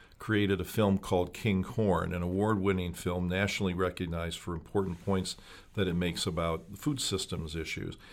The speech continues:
But also joining us today are two Food Corps service members,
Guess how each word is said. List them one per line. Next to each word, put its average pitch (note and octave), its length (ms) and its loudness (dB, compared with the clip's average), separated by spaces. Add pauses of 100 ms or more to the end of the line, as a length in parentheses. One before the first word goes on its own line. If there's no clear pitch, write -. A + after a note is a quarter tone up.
(300)
But A#2 100 6
also F3+ 240 8
joining A#2+ 420 4
us G2+ 200 0
today F2 600 0
are F#2 140 4
two A#2+ 400 0
Food A#2 340 -4
Corps G2 460 4
service G2+ 580 0
members, F2 480 -4